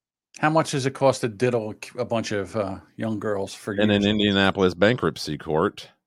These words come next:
Speaker 2: also requires U S A Gymnastics to provide a seat on its board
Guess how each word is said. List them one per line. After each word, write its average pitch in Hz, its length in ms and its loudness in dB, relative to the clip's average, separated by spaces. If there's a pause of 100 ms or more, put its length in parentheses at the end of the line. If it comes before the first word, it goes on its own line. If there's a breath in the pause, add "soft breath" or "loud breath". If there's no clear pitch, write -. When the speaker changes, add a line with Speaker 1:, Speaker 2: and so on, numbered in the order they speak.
(200)
Speaker 2:
also 101 380 2
requires 87 520 2
U 90 100 2
S 82 140 0
A 80 100 2
Gymnastics 80 840 -4 (260)
to 139 80 2
provide 123 340 4
a 123 100 4
seat 110 380 -2
on 80 140 2
its 78 140 -2
board 85 480 -2